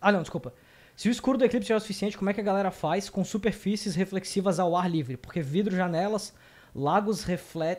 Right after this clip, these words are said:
refletiriam o anel do eclipse. Imagino que isso também sirva como portal.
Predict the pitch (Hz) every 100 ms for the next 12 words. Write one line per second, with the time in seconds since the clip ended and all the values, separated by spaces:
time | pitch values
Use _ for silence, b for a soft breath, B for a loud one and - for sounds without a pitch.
0 | - 165 196 220 202 202 160 220 214 202
1 | 185 185 208 208 202 165 165 156 139 180
2 | - 170 180 170 190 180 175 - 180 190
3 | 170 147 -